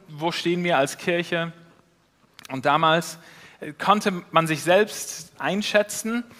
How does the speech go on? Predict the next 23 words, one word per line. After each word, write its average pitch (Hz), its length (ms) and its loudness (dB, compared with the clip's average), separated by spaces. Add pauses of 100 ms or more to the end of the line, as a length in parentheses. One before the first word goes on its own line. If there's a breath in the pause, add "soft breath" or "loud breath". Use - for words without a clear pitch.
(440 loud breath)
äh, 147 140 -6 (500)
wo 170 160 2
man 170 180 6
jetzt 160 180 0
im 147 80 -4
Glauben 117 380 0
steht. - 400 -14 (840 loud breath)
Und 143 380 -4 (800)
die 202 140 -4
Personen, 190 540 2
die 180 100 2
sich 160 240 0
als 147 240 6 (320)
reife 185 880 -2 (400 loud breath)
Christen - 760 -2
bezeichnet 160 840 -2
haben, 117 420 -4 (960 soft breath)
von 165 260 -2
denen 220 520 0 (460 loud breath)
haben 165 300 2 (140)
ungefähr 180 960 2
die 147 120 -8
Hälfte 151 800 0